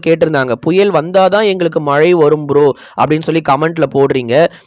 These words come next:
புயல் வந்தாதான் நமக்கு மழை வரும்லாம் கிடையாது. காற்றே இல்லாத மழையும் இப்ப நம்ம பார்த்துருக்குறோம். அதே போல டெல்டா மாவட்டங்களிலும் காற்றே இல்லாத மழையும் நம்ம பார்க்க போறோம் வரக்கூடிய நாட்கள்ல. அதனால புயல் வந்தாதான் மழை வரும்ங்கிறது இல்ல.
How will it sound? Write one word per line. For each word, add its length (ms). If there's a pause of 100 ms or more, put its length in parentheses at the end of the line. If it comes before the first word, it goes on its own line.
(140)
புயல் 340
வந்தாதான் 640
நமக்கு 280
மழை 300
வரும்லாம் 340
கிடையாது. 600 (120)
காற்றே 580
இல்லாத 320
மழையும் 380
இப்ப 120
நம்ம 140
பார்த்துருக்குறோம். 560 (320)
அதே 360
போல 240
டெல்டா 400
மாவட்டங்களிலும் 600
காற்றே 500
இல்லாத 280
மழையும் 320
நம்ம 160
பார்க்க 380
போறோம் 200
வரக்கூடிய 420
நாட்கள்ல. 440 (220)
அதனால 240
புயல் 340
வந்தாதான் 520
மழை 320
வரும்ங்கிறது 480
இல்ல. 260